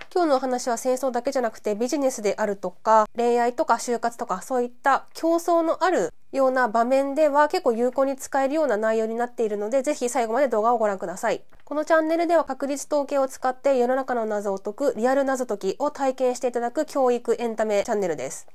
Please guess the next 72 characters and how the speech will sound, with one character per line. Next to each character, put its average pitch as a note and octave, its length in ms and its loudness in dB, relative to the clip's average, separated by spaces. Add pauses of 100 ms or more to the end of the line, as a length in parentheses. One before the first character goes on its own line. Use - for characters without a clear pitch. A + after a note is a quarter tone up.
(180)
少 D#4+ 60 -2
し D#4 80 -6
で D#4 80 2
も D#4 200 6
面 B3+ 180 0
白 C4+ 180 2
そ C#4+ 180 4
う C#4 40 -2
と A#3+ 100 -4
思 A3+ 80 -4
っ - 60 -8
た B3+ 100 -4
方 C#4+ 220 0
は、 D#4+ 180 4
ぜ B3+ 120 -2
ひ G#3+ 240 -2
チ B3+ 100 -6
ャ - 40 0
ン A3 40 -2
ネ G#3 60 -2
ル G3+ 60 -2
登 C4 140 -2
録 F4 180 2
を G#3 160 4
お G3+ 40 -6
願 F3+ 200 -4
い F3+ 40 -6
し G3 100 -8
ま A#3 160 0
す。 - 200 -12 (180)
そ E4 60 -8
れ D#4 40 -2
で D#4 80 0
本 D#4 240 0
題 D#4 140 4
な E4 120 4
ん D4+ 60 2
で C4 80 -2
す - 80 -10
け A3 80 -2
れ G3 60 -2
ど G3+ 80 -2
も、 D4+ 200 8
皆 D4+ 140 4
さ D4 120 0
ん A3+ 60 -2
何 B3+ 200 -2
か E4 100 2
し E4 100 -2
ら D#4 120 4
こ G#3 340 -6
う - 20 -
戦 D#4 300 2
い F#4 80 2
系 F#4 160 0
の F4+ 120 2
ゲ D#4+ 180 4
ー - 20 2
ム C4 120 4
っ - 20 -12
て A#3+ 120 -4
や G3+ 60 2
っ G3 40 -10
た G#3+ 100 -2
こ A3 80 -4
と F3+ 80 0
あ F3+ 60 2
り F#3 100 -4
ま F#3+ 120 -4
す - 80 -14
か - 80 -10
ね？ D#3 220 -8